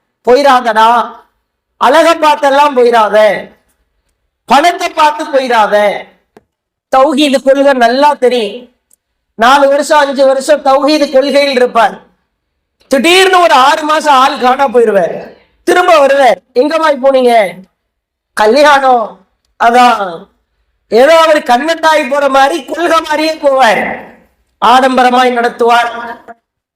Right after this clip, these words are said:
ஜம்முன்னு மாப்பிள்ளை கோட்டெல்லாம் போட்டிருப்பாரு, குதிரை மேல ஏறி வருவாரு.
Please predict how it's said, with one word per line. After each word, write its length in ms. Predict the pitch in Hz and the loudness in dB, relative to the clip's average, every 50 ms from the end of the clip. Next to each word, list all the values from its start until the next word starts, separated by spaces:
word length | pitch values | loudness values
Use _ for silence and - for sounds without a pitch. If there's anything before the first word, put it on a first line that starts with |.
| - 190 269 | -4 0 0
ஜம்முன்னு 300 | 294 302 311 320 311 294 | 2 2 2 0 0 2
மாப்பிள்ளை 480 | 277 277 294 294 285 294 294 285 269 | 2 2 2 0 0 0 0 2 0
கோட்டெல்லாம் 580 | 262 269 - 294 302 294 294 277 277 285 285 254 | 0 0 0 -2 0 0 0 0 0 0 0 2
போட்டிருப்பாரு, 580 | 262 262 240 240 220 220 247 240 233 214 214 214 226 220 214 220 226 220 - _ _ _ _ _ _ _ _ _ _ _ | 0 0 0 -2 -2 0 2 2 2 0 -2 -6 -8 -12 -14 -18 -20 -20 -20 _ _ _ _ _ _ _ _ _ _ _
குதிரை 280 | 381 370 339 349 339 | -4 0 2 2 4
மேல 220 | 330 339 320 311 285 | 4 4 2 2 2
ஏறி 300 | 277 277 285 285 294 262 | 0 0 0 -2 -2 0
வருவாரு. 480 | 262 254 254 254 254 247 220 202 190 | 0 0 2 2 2 2 0 0 -4